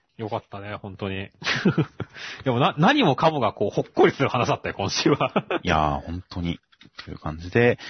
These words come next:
Speaker 2: まあ、秘密基地展開、果たしてこれから使うのか、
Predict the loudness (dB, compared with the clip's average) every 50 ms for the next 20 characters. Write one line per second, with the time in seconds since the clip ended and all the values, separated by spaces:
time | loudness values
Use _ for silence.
0 | -14 -16 -16 -18 -20 -8 _ 2 4 4 4 4 2 2 0 -2 -4 -4 -2 -2
1 | -2 -2 -2 -6 -8 -4 0 0 0 2 0 -2 -2 -4 -2 -2 -2 -2 -2 -6
2 | -8 _ _ _ _ _ _ _ _ _ _ _ -20 -20 -20 _ _ _ _ _
3 | _ _ _ -6 -2 -2 0 0 -2 -6 -2 0 0 0 2 2 2 4 4 4
4 | 2 -2 -6 _ _ _ _ _ _ _ -14 -6 0 0 0 0 0 -4 -6 -6
5 | -6 -6 -6 -8 _